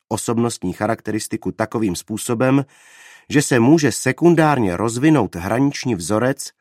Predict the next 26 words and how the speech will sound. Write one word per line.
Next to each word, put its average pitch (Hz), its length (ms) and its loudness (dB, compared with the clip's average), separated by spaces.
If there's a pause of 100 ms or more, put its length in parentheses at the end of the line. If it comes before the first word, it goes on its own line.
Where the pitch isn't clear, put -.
(120)
zdá 104 260 0
se 175 160 -2
být 175 200 -4
pravděpodobnější, 165 1000 2
že 156 140 0
se 123 180 -2
nejdříve 135 540 2
rozvine 139 440 2
základní 117 500 0
patologie 127 720 -2 (420)
a 101 120 0
povede 135 340 0
k - 100 -4
alkoholismu. 69 720 -4 (1300)
Vyřešit 139 520 2
otázku, 147 760 0 (120)
co 127 180 -2
je 135 180 2
zde 95 200 -2
kuře 98 500 -2 (140)
a 98 100 -4
co 85 200 -8
vejce, 127 560 -4 (220)
může 156 320 4
být 151 220 -2
těžké, 76 640 -6